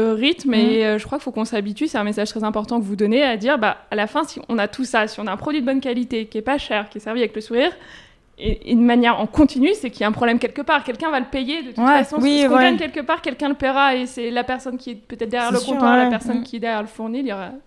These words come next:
Speaker 3: Faut s'a-, faut s'habituer à avoir des compromis maintenant dans le, dans le, dans la, enfin, dans l'artisanat, quoi.
Speaker 2: Mm.
Speaker 3: C'est tout. Faut que les gens comprennent, en fait, qu'il y a des compromis dans chaque commerce,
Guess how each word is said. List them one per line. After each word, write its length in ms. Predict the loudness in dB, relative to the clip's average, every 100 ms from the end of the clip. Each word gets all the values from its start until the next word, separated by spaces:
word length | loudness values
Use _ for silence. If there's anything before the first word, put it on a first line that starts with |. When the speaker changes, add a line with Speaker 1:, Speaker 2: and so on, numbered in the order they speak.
| -20 -8
Speaker 3:
Faut 220 | 2 2
s'a-, 320 | 4 0 0
faut 160 | -4 -4
s'habituer 460 | -2 -4 -2 -2
à 20 |
avoir 180 | 2 2
des 120 | 0
compromis 500 | 0 0 2 2 4
maintenant 340 | 4 2 0 0
dans 160 | -2
le, 200 | -2 -4 -6 -4
dans 180 | -4 -2
le, 180 | -6 -10 _ _ _ _ _
dans 160 | -4 -2
la, 600 | -2 -2 -4 -4 -4 -6
enfin, 200 | -6 -4
dans 140 | -4
l'artisanat, 600 | -4 -6 -12 -4 -2 -2
quoi. 120 | 0 2
Speaker 2:
Mm. 40 |
Speaker 3:
C'est 140 | 2 -2
tout. 120 | -6
Faut 160 | -6
que 80 | -2
les 80 | 0
gens 140 | 0
comprennent, 400 | 0 -2 -2 -4
en 80 | -4
fait, 320 | -8 -14 -20 _ _ _ _ -2
qu'il 180 | 2 2
y 200 | 4 4
a 100 | 4
des 120 | 2
compromis 480 | 0 0 0 0 0
dans 120 | 0
chaque 300 | 0 -2 -2
commerce, 540 | -2 0 0 -4 -12